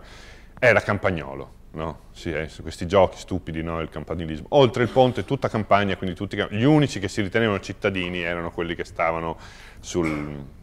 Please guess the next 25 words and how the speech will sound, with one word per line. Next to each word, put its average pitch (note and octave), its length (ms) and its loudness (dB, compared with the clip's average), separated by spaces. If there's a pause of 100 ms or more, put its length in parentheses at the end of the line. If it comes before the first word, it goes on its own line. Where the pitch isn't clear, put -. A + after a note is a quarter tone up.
(120)
sul, D2+ 400 -8
sul - 160 -12
pezzetto - 560 -2
lì, D#2+ 240 -4
di, D#2 260 -8
la D#2+ 180 -6
zolla E2+ 420 2
strappata E2 460 -4
alla E2 120 -4
laguna. D2+ 320 -6 (340)
Invece C#3+ 440 0
gli B2 100 -4
ateniesi C#3 480 0
che F2+ 80 -6
sono A#2 220 -4
schierati F2+ 480 0
lì D2+ 180 -8 (680)
sono F2 460 0
al G2+ 120 -4
tempo A2 220 -4
stesso - 420 -6
cittadini G2 680 -4
e - 100 -10
contadini, D#2 580 -6 (520)
perché C3 500 2